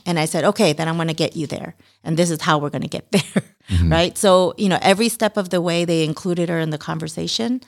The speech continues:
Speaker 1: And, um, you know, even after the fees were quoted, you know, they
Speaker 2: Mm-hmm.
Speaker 1: went back and talked as a company and just gave me the decision. Like I said, quickly. <laughs> They
Speaker 2: Yeah.
Speaker 1: said, "Yes, we wanna go through with this and, um, let's,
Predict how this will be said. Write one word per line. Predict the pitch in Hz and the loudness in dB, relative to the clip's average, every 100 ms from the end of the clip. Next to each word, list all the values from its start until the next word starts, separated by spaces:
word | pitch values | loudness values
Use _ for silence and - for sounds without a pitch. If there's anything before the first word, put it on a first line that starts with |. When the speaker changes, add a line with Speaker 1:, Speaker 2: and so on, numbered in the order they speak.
| _ _ _ _ | _ _ _ _
Speaker 1:
And, | - 165 160 156 156 - | -2 2 2 0 -4 -2
um, | 165 151 147 | 2 2 2
you | - | 0
know, | 185 143 - - | 0 0 -2 -2
even | 196 196 | 0 2
after | 185 165 - 180 165 | 0 -2 -2 -2 -2
the | 160 | -4
fees | - 175 175 | -2 -2 0
were | 170 | -2
quoted, | 170 180 180 208 - _ _ _ _ | -2 -2 -2 -4 -6 _ _ _ _
you | 180 | -4
know, | 147 147 - | -2 -4 -2
they | 156 151 156 | 2 2 2
Speaker 2:
Mm-hmm. | - - | -6 -4
Speaker 1:
went | 156 160 | -2 0
back | 147 165 - - - | 2 2 -2 -16 -14
and | - 151 143 | -6 -6 -2
talked | - 165 165 | 0 0 0
as | 147 | -4
a | |
company | - 151 160 180 196 220 | -2 -4 -4 -4 -4 -4
and | 156 151 156 - _ | -2 -2 -4 -10 _
just | - 160 | -10 -6
gave | 165 165 | -2 0
me | 170 | 0
the | 160 | 0
decision. | 160 - 220 - 101 | -2 -4 -4 -4 -6
Like | - 156 | -4 -2
I | 156 | -2
said, | 165 151 | -2 -4
quickly. | - 196 - 170 | -2 -2 -2 -2
<laughs> | - | 2
They | 254 262 | 2 4
Speaker 2:
Yeah. | 117 208 - | 6 6 6
Speaker 1:
said, | 185 | 2
"Yes, | 185 208 151 - - _ _ | 2 2 0 -4 -18 _ _
we | 170 | 0
wanna | 180 175 180 | 2 4 2
go | 170 | 2
through | 170 180 185 | 0 2 0
with | 202 | 0
this | - 247 - - - | -2 -2 -2 -8 -2
and, | 170 165 160 160 - - _ _ | 2 4 2 0 -6 -18 _ _
um, | 165 151 139 - _ | -2 0 0 -6 _
let's, | 165 165 | -6 -6